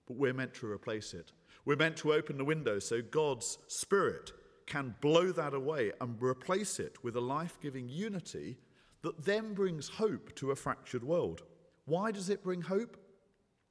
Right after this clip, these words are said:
Well, because if the church is for everyone, people will believe that God is for everyone. If people are welcomed into this church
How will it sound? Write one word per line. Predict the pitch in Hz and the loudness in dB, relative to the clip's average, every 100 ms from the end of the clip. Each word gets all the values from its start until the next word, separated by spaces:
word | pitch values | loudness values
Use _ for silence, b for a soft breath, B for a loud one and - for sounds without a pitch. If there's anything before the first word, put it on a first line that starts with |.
| _ _ b b | _ _ b b
Well, | - 170 | -2 0
because | 160 175 156 | 0 -2 0
if | 160 | -2
the | 170 | -2
church | 165 - 214 220 - | -4 0 0 -2 -4
is | 160 | -6
for | - 117 139 | -2 2 2
everyone, | 165 120 71 67 104 120 b b b - | 2 -4 -4 -8 -12 -14 b b b -8
people | 185 190 175 | -6 -2 0
will | 170 143 | 0 0
believe | 143 160 214 120 95 - | 0 0 -2 -4 -12 -10
that | 131 - | -8 -4
God | 196 202 | -4 -2
is | 127 - | -4 -4
for | 104 | -2
everyone. | 92 95 82 78 - _ _ _ B B B - | -2 -4 -10 -12 -16 _ _ _ B B B -6
If | 233 233 - | -2 -2 -4
people | 233 220 175 | -6 -4 0
are | 131 | 2
welcomed | 120 175 202 175 127 | 4 2 0 -6 -4
into | 127 120 | -6 -4
this | 123 117 | -6 -6
church | - 190 160 87 | -4 -2 0 -2